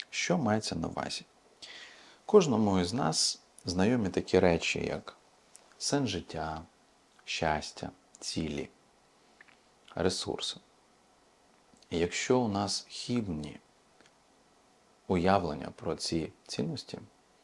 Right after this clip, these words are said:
базові цінності, бо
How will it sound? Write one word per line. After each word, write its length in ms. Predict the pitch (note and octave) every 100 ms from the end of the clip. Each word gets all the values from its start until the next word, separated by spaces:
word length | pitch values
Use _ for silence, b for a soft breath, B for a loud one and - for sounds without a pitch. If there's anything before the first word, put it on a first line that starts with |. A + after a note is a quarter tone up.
| B B B B B -
базові 560 | D#2 E2 F2 D2+ C2+
цінності, 560 | C2+ - - - - -
бо 440 | - E2 E2+ E2+